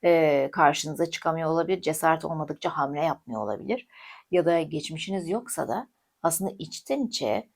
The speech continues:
bir karamsar bir bakış açısı var bu ilişkiyle ilgili. Kadın olan tarafsa sizden bir türlü teklif gelmeyeceğini düşünüyor olabilir ve ona göre stratejik yaklaşmaya çalışıyor olabilir. Erkek olan tarafsa da, em, size gel-, nasıl gelecek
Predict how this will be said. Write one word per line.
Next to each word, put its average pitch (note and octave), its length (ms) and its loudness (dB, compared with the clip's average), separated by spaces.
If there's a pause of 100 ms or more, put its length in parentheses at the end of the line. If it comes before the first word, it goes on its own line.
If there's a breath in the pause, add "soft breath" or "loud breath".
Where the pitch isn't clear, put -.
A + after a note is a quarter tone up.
(260)
bir G3 120 -10
karamsar F3 640 0
bir E3+ 160 -6
bakış E3 300 -4
açısı D#3+ 300 -6
var D#3 240 0
bu B2 100 -6
ilişkiyle - 460 -10
ilgili. - 400 -8 (460 loud breath)
Kadın F3 260 -2
olan A3+ 300 0
tarafsa G#3 720 -2
sizden G3 420 -2
bir G#3 100 -12
türlü F#3+ 180 -8
teklif F3 320 -8
gelmeyeceğini D3+ 680 -2
düşünüyor C#3+ 400 -10
olabilir F3+ 300 0
ve G3 160 0 (320 loud breath)
ona F#3+ 300 4
göre G3 200 4
stratejik D3 520 -4
yaklaşmaya F3+ 540 -2
çalışıyor G3 400 -4
olabilir. G3 380 -4 (400 loud breath)
Erkek E3+ 400 2
olan A#3+ 240 2
tarafsa G#3 500 -2
da, E3+ 220 -6 (440 soft breath)
em, E3 420 6
size D#3+ 400 0
gel-, G3 680 -2
nasıl G#3+ 260 -2
gelecek C#3 680 -2